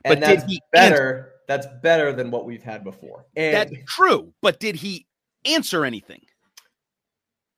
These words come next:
Speaker 1: Some things, like, like, "What do you need to fix on offense?" He's like, "Well, we need to fix the culture. We need to fix relationships, and we need to find leadership." Like, I think that's an answer.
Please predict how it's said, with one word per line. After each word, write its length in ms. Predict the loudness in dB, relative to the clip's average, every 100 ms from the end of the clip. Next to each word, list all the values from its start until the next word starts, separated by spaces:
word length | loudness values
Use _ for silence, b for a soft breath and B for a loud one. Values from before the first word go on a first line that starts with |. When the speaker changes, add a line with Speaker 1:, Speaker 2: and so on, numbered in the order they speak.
| _ _ _
Speaker 1:
Some 480 | -18 -16 0 0 2
things, 460 | -2 -2 -2 -4 -2
like, 220 | 0 0 -4 -4
like, 300 | 0 0 -2
"What 180 | -2 0
do 80 | 0
you 60 | -4
need 160 | 0
to 60 | -2
fix 280 | -2 -4 -2
on 120 | -2
offense?" 440 | -2 -2 -6 -8
He's 100 | -6
like, 120 | -6 -4
"Well, 80 |
we 80 | -6
need 120 | -6 -8
to 40 |
fix 220 | -6 -8
the 80 | -8
culture. 420 | -6 -6 -4 -8
We 80 | -8
need 120 | -8
to 60 | -8
fix 260 | -8 -4
relationships, 680 | -2 0 0 -4 -10 -10 -10
and 100 | -10
we 60 | -8
need 160 | -6
to 60 | -6
find 260 | -6 -6 -4
leadership." 540 | -6 -6 -8 -14 -12
Like, 140 | -12 -4
I 120 | -4
think 240 | -2 -6 -2
that's 240 | -2 -2
an 100 | -10
answer. 460 | -8 -10 -10 -16